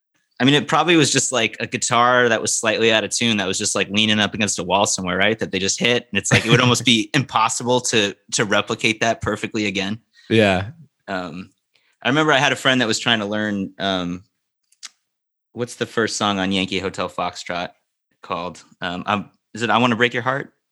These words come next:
Speaker 1: I'm Gonna Break Your Heart? Um,
Speaker 2: Um,
Speaker 1: but it's got a lot of weird, like, piano notes and stuff in it, and he kind of came to the realization that, like, the, the piano's just out of tune.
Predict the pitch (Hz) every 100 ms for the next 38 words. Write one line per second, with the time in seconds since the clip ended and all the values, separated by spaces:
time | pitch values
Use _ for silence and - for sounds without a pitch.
0 | _ _ - 107 110 110 113 110 110 120
1 | _ _ _ _ - 95 95 98 95 92
2 | - _ _ _ _ _ _ _ _ _
3 | - 127 - 156 127 127 123 107 113 110
4 | 92 90 87 - - 107 98 101 98 98
5 | 95 92 - 95 - 95 - 95 95 92
6 | 90 90 87 85 - _ _ _ _ _
7 | - 107 - 113 104 - 107 101 92 95
8 | 95 87 90 - 95 87 - 82 - -
9 | - _ _ - - 98 101 92 - 80
10 | 82 82 92 87 101